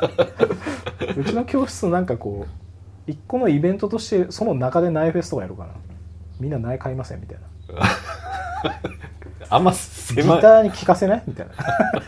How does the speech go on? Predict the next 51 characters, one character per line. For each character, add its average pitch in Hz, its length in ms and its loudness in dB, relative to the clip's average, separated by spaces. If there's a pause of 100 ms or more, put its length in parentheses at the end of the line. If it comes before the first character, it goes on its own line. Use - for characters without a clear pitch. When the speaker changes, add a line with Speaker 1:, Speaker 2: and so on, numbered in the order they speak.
Speaker 1:
<laughs> - 180 4
ギ - 60 -4
タ 196 100 10
ー、 202 260 8
苗、 196 400 8
苗 202 240 10
で 156 80 6
ギ 135 180 2
タ 170 200 10
ー - 20 10
の 170 100 8
音 165 160 4
聞 - 120 -12
か 127 100 -2
せ 135 80 -6
な 135 60 -8
い？ - 20 -8
み 107 60 -8
た - 80 -16
い - 20 -18 (240)
な。 - 60 -16 (420)
Speaker 2:
そ - 220 -8
れ 170 80 4
は 175 100 6
な 185 80 6
ん 196 100 4
か 139 120 6
さ、 120 280 8 (140)
Speaker 1:
狭 - 540 6
っ。 - 80 -8
Speaker 2:
<laughs> - 20 4
ち - 60 6
ょ - 20 8
っ - 20 -10
と 123 120 8
無 107 180 6
理 123 80 4
や 139 120 12
り 143 120 6
売 147 80 8
る 147 100 6
感 147 220 6
じ 139 80 2
が 139 100 8
あ 139 40 10
る 135 100 8
か 117 100 10
ら 92 100 8
ね。 80 40 -2
Speaker 1:
<laughs> - 1400 0
ね。 - 100 -10